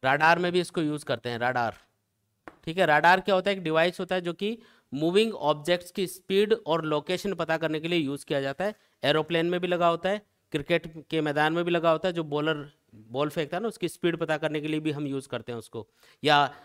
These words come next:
जो ट्रैफिक वाले होते हैं, वो ट्रैफिक इंस्पेक्टर जो होता है ना, उनकी गाड़ी में भी रखा होता है।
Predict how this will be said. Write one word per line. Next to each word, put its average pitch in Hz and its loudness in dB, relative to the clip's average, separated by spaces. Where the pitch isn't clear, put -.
जो 151 4
ट्रैफिक 156 0
वाले 156 4
होते 143 -4
हैं, 113 -6
वो 120 -4
ट्रैफिक 143 -6
इंस्पेक्टर 143 -6
जो 151 -2
होता 143 -6
है 208 -2
ना, 202 -10
उनकी 156 -2
गाड़ी 147 4
में 165 0
भी 175 0
रखा 156 -4
होता 135 -2
है। 180 -6